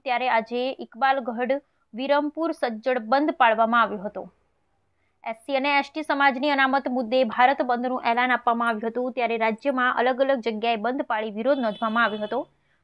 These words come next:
ત્યારે બનાસકાંઠાના ઇકબાલગઢ વિરમપુર બજારની તમામ દુકાનો બંધ રાખી વેપારીઓએ ભારત બંધના એલાનને સમર્થન આપ્યું હતું. સ્થાનિક લોકોએ કહ્યું હતું કે જે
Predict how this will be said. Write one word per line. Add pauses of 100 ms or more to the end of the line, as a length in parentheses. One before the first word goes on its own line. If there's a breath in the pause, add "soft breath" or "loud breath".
(100)
ત્યારે
બનાસકાંઠાના
ઇકબાલગઢ
વિરમપુર
બજારની
તમામ
દુકાનો
બંધ
રાખી (440)
વેપારીઓએ
ભારત
બંધના (120)
એલાનને
સમર્થન
આપ્યું
હતું. (680)
સ્થાનિક
લોકોએ
કહ્યું
હતું
કે
જે